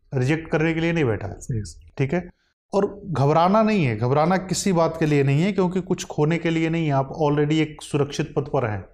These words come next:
Speaker 1: इससे नीचे तो नहीं जाएंगे ना। ऐसा तो नहीं है कि इंटरव्यू में नहीं हुआ तो डिमोशन हो जाएगा, ऐसा तो नहीं है।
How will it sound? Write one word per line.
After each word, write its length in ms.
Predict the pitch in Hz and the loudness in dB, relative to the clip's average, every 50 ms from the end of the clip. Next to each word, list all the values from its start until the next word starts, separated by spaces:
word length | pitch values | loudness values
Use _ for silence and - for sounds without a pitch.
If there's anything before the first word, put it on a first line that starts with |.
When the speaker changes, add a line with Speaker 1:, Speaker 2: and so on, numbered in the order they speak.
| _ _ _ _ _ _ _ - | _ _ _ _ _ _ _ -6
Speaker 1:
इससे 200 | 156 131 - 160 | -4 -2 0 2
नीचे 260 | 143 143 139 135 175 | 2 2 2 0 0
तो 100 | 175 180 | 0 2
नहीं 120 | 185 202 214 | 2 2 2
जाएंगे 260 | 202 160 135 135 147 | 2 2 0 0 0
ना। 100 | 180 226 | 0 0
ऐसा 220 | 220 160 - 165 | 0 0 2 2
तो 100 | 170 180 | 2 2
नहीं 140 | 190 220 233 | 2 2 2
है 80 | 214 180 | 2 2
कि 120 | 165 185 | 2 2
इंटरव्यू 380 | 170 165 156 156 156 165 165 160 | 2 2 0 0 2 2 2 2
में 80 | 160 | 2
नहीं 120 | 160 160 156 | 2 2 2
हुआ 160 | 151 151 151 | 2 2 2
तो 340 | 151 151 151 147 - - - 160 | 2 0 -2 -2 -2 -4 -6 -2
डिमोशन 460 | 139 135 139 143 143 139 143 160 143 | 0 2 2 2 2 0 0 0 2
हो 100 | 135 135 | 2 2
जाएगा, 320 | 127 123 117 117 117 110 - - _ _ _ _ _ _ _ _ _ - | 2 2 0 0 -2 -6 -8 -14 _ _ _ _ _ _ _ _ _ -6
ऐसा 200 | 135 123 143 160 | -4 -2 -2 -2
तो 100 | 160 202 | -2 -2
नहीं 140 | 202 226 208 | -2 0 -2
है। 160 | 175 151 | -2 -4